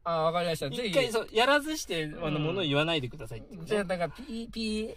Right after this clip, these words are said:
Speaker 1: ピー、
Speaker 2: えーっと、
Speaker 1: えー、エスエムさん。
Speaker 2: エスエムさん。
Speaker 1: あの、まずは、えー、ゴルフ場行く前にパン一斤買っとってください。
Speaker 2: <laughs> そうですね。
Speaker 1: これ一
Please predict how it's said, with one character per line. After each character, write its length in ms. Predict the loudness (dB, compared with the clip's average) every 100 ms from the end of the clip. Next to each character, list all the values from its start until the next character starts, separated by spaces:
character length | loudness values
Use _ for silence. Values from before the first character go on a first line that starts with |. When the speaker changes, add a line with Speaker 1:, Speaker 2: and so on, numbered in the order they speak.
| -10
Speaker 1:
ピ 160 | -6 -4
ー、 40 |
Speaker 2:
え 360 | -2 0 0 0
ー 40 | 0
っ 40 |
と、 100 | 2
Speaker 1:
え 60 | 4
ー、 40 |
エ 20 |
ス 120 | 4 4
エ 20 |
ム 0 |
さ 120 | 2
ん。 40 |
Speaker 2:
エ 40 | 0
ス 100 | 0
エ 20 |
ム 40 | 0
さ 40 |
ん。 40 | -4 -14 -8
Speaker 1:
あ 120 | -4 -2
の、 180 | -2
ま 220 | 0 0 0
ず 120 | 0
は、 440 | 2 4 4 4 2
え 200 | -2 -2
ー、 60 |
ゴ 120 | -2 -2
ル 120 | 0
フ 80 | 0
場 80 |
行 160 | 0 0
く 80 | -4
前 180 | -2 -2
に 160 | -4
パ 140 | -2 4
ン 280 | 4 4 -4 -4
一 180 | -4 -4 -4
斤 180 | -2 0
買 100 | 0
っ 40 | 6
と 120 | 6
っ 40 | 4 -4
て 80 | -2
く 80 |
だ 100 | -2
さ 120 | -6 -8
い。 120 | -10
Speaker 2:
<laughs> 880 | -12 -12 -14 -16 -16 -14 -10 -10 -8
そ 120 | -6
う 20 |
で 40 | -2
す 60 | -2
ね。 20 |
Speaker 1:
こ 0 |
れ 120 |
一 40 | -2